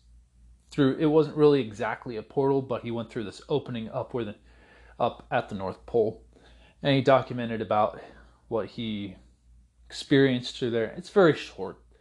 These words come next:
It's like thirty some pages in total. He has a couple things here and there,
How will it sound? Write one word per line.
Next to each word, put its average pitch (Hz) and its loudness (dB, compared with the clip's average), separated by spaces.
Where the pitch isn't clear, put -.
It's - -12
like 123 -2
thirty 117 2
some 98 -10
pages 101 -10
in 101 -12
total. 107 -2
He 127 0
has - -2
a - -20
couple - -8
things 110 -10
here 110 -8
and 98 -8
there, 101 -2